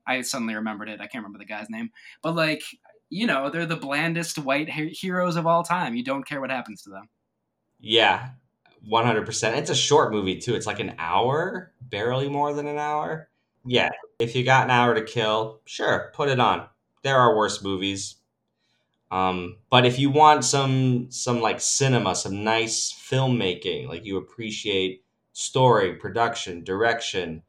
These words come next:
Speaker 2: I Walked with a Zombie is where you wanna be.
Speaker 1: Yeah,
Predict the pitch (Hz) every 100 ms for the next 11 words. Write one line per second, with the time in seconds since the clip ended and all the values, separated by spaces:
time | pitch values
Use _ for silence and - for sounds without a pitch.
0 | _ _ _ _ _ _ _ _ 120 131
1 | 123 113 113 107 98 90 92 90 85 82
2 | 80 80 _ _ _ 98 92 92 95 90
3 | 82 85 82 71 71 53 - _ _ _
4 | _ _ _ _ - _ _ _ _ _
5 | _ _ _ _ - 113 82